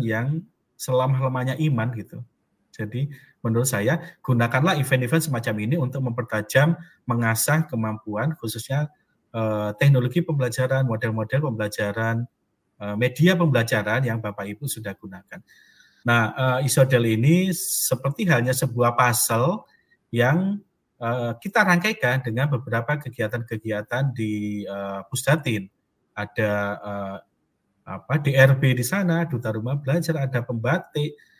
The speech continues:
ada, eh, event-event seperti Ki Hajar TikTok, Ki Hajar Stem, dan sebagainya. Kalau puzzle-puzzle ini kemudian dirangkaikan menjadi sebuah, eh, apa, rangkaian yang utuh, maka insya Allah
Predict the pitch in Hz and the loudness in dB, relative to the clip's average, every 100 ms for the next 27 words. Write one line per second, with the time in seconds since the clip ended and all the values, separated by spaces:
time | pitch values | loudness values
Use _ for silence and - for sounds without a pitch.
0 | _ _ 110 110 113 107 107 104 101 101 | _ _ -2 -2 0 0 0 -2 -4 -4
1 | 101 101 101 98 98 98 104 135 - 127 | -4 -2 -4 -4 -6 -6 -6 -4 2 2
2 | 123 131 131 127 117 117 117 117 107 104 | 2 2 2 0 -2 -6 -6 -2 -2 0
3 | 117 104 104 - - 202 - - 170 170 | -2 -2 -4 -10 -18 -18 -10 -2 -2 0
4 | 117 107 - 147 143 156 190 156 139 113 | -4 -4 -4 -2 2 2 4 4 4 2
5 | 101 - _ _ _ _ - 190 277 - | 0 -8 _ _ _ _ -2 0 0 2
6 | 156 147 151 156 139 135 135 135 135 135 | 4 6 6 4 4 2 2 2 2 0
7 | 131 - 120 113 117 110 120 208 - 147 | 0 2 0 0 0 0 -2 -4 -2 -2
8 | 127 117 113 113 131 - 113 110 107 113 | 0 0 -2 -2 -6 -4 -2 -2 -2 -6
9 | _ _ _ _ 110 107 107 104 104 101 | _ _ _ _ -4 -2 -2 -2 -4 -4
10 | 139 135 117 135 127 120 120 185 - 123 | -4 -2 -2 0 0 -2 -2 -4 -4 -6
11 | 127 - 107 170 143 135 110 117 147 | -6 -8 -4 -2 0 -2 -4 -2 -2